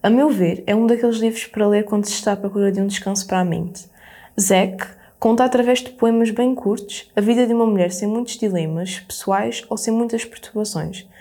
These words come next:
Uma mulher comum, como qualquer outra. Isso faz com que a leitura corra de forma tranquila e seja agradável.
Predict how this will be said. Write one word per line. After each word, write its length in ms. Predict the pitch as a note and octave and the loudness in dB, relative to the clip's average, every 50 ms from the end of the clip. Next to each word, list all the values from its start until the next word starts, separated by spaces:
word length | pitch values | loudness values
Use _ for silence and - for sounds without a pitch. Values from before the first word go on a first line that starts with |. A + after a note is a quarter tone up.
| - - - - - - | -20 -20 -20 -12 -4 2
Uma 100 | A#3 A#3+ | 2 4
mulher 260 | A#3+ A#3+ B3 B3+ B3 B3+ | 4 4 4 2 0 0
comum, 400 | - G#3+ F#3+ D#3+ D#3 D#3+ F#3+ - - - _ _ _ _ | 0 2 2 2 2 0 -4 -8 -12 -20 _ _ _ _
como 180 | - - G#3+ G#3+ | 0 2 2 4
qualquer 340 | A3 G#3+ G#3+ - A3+ G3+ E3 | 2 2 2 2 0 0 0
outra. 380 | - - - - - - - _ _ - - _ _ - - | -2 -6 -8 -10 -12 -12 -14 _ _ -20 -20 _ _ -6 0
Isso 160 | - A3+ - | 0 0 0
faz 180 | - B3 A#3+ B3 | 2 0 0 0
com 200 | - - A#3+ A#3+ | 2 0 0 2
que 100 | A#3 A#3+ | 2 2
a 40 | A#3 | 4
leitura 420 | A#3 A#3 A#3 A#3 - F#3 E3+ F3 F3 | 4 4 2 2 -2 -4 -2 -2 -2
corra 320 | F3 - G#3+ A3 A3 A3 | 0 0 0 0 0 -2
de 80 | G#3+ A3 | -6 -4
forma 300 | - A3+ A3 A3 A3 G#3+ | -4 -2 -2 -2 -2 -4
tranquila 580 | A3 A3+ A3 A3 - - G3 G3 G3 G3+ G3+ | -4 -4 -4 -4 -2 0 0 0 0 0 -2
e 80 | G#3+ G#3+ | -2 -2
seja 260 | - - A3 A3 G#3+ | -4 -4 -4 -2 -2
agradável. 640 | G#3+ A3+ A3+ A3+ A3 F#3 E3+ E3 F3+ E3 E3 F3+ | -2 -2 -2 -4 -2 -2 -4 -4 -4 -6 -8 -8